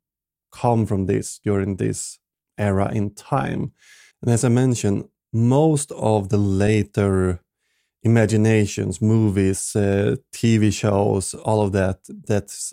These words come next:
based on the Hill story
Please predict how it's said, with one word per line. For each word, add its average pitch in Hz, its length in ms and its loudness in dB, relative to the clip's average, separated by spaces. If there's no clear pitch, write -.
based 110 420 0
on 101 180 -2
the 95 360 0
Hill 104 480 2
story 98 840 0